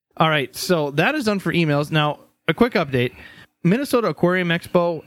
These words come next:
is postponed due to the, you know, covid nineteen, uh, outbreak. Aiming for end of July if possible, but again, everything's tentative as most of, you know, our day-to-day commutes are tentative.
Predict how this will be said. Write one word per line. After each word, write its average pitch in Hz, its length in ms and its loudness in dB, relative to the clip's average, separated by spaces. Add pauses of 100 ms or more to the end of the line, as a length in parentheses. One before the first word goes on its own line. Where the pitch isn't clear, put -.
is 147 260 0
postponed 113 680 0
due 120 140 0
to 120 260 0
the, 117 440 0
you 135 120 -2
know, 113 100 0
covid 123 300 0
nineteen, 120 800 -2
uh, 120 40 -2
outbreak. 120 800 -2
Aiming 180 420 0
for 170 120 0
end 147 140 0
of 151 120 0
July 131 380 0
if 131 200 -4
possible, 170 520 -2 (200)
but 147 260 0
again, 139 240 0
everything's 143 400 0
tentative 127 460 0
as 117 420 -4
most 120 320 0
of, 120 180 -2
you 120 80 0
know, 110 220 -2
our 139 140 2
day-to-day 151 460 0
commutes 165 440 0
are 151 80 0
tentative. - 560 -4